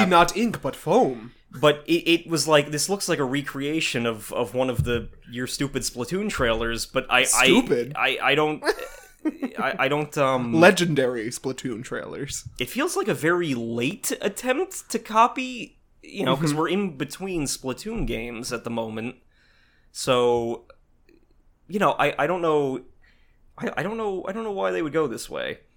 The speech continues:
Speaker 1: Hmm.
Speaker 2: Also, just to, isn't, I, I'm not hip.
Speaker 1: Yeah.
Speaker 2: I'll fully admit that.
Speaker 1: Uh-huh.
Speaker 2: Aren't, like, a lot of nightclubs, don't they do, like,
Speaker 1: Yeah,
Speaker 2: a
Speaker 1: foam, foam parties, yeah.
Speaker 2: foam party?
Speaker 1: Yeah,
Speaker 2: Okay,
Speaker 1: yeah.
Speaker 2: so it is,
Speaker 1: <laughs>
Speaker 2: yeah.
Speaker 1: You're not hip, Grandpa.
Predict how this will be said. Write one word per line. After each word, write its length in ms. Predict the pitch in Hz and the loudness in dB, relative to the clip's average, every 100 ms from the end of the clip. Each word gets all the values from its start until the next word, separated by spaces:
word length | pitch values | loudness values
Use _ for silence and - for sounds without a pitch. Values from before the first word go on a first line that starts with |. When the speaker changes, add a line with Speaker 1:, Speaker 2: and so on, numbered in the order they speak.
| _ _ _ _ - | _ _ _ _ 0
Speaker 1:
Hmm. 80 | 381 | 2
Speaker 2:
Also, 320 | 277 156 151 | 4 6 4
just 280 | - 349 - | 2 -2 0
to, 180 | 233 - _ _ _ - - - _ _ - _ - | -4 -6 _ _ _ -20 -20 -20 _ _ -20 _ 0
isn't, 360 | 370 453 330 - _ _ _ _ _ _ _ _ _ _ - | 2 2 -4 -10 _ _ _ _ _ _ _ _ _ _ 0
I, 240 | 262 - 285 | 2 6 4
I'm 120 | 262 | 6
not 240 | 240 143 | 8 6
hip. 280 | 135 123 123 - - | 4 -4 -4 -8 0
Speaker 1:
Yeah. 240 | 185 175 - | 4 4 4
Speaker 2:
I'll 160 | 190 | 0
fully 340 | 190 220 185 131 | 2 2 2 0
admit 300 | - 123 - | -2 -6 -2
that. 200 | 117 156 | 2 2
Speaker 1:
Uh-huh. 240 | 160 160 - _ - | 4 2 0 _ 2
Speaker 2:
Aren't, 340 | 381 403 - 240 | 2 2 -4 4
like, 240 | 254 - | 4 4
a 80 | - | 2
lot 300 | 170 175 170 | 6 6 6
of 80 | 147 | 2
nightclubs, 580 | 135 131 135 147 143 143 | 0 0 0 0 0 2
don't 160 | 240 | 0
they 140 | 320 285 | 0 -4
do, 280 | 180 180 170 | -4 -4 2
like, 220 | 151 320 | 6 10
Speaker 1:
Yeah, 120 | 208 | 10
Speaker 2:
a 80 | - | 10
Speaker 1:
foam, 240 | 254 175 170 | 8 8 8
foam 220 | 233 208 | 4 4
parties, 360 | 143 120 127 | 0 -4 -4
yeah. 120 | 185 139 | -4 0
Speaker 2:
foam 280 | 214 175 139 | 4 4 2
party? 300 | 123 220 320 | 0 2 4
Speaker 1:
Yeah, 80 | |
Speaker 2:
Okay, 100 | 170 147 | 4 4
Speaker 1:
yeah. 40 | |
Speaker 2:
so 200 | - 170 | 4 4
it 60 | 170 | 4
is, 400 | 160 131 - - - | 4 2 -2 -4 2
Speaker 1:
<laughs> 160 | - | 4
Speaker 2:
yeah. 180 | 139 113 | 4 8
Speaker 1:
You're 140 | 285 | 10
not 240 | 254 180 - | 10 10 10
hip, 180 | 165 165 | 6 8
Grandpa. 580 | 165 156 - 156 190 | 6 8 10 10 10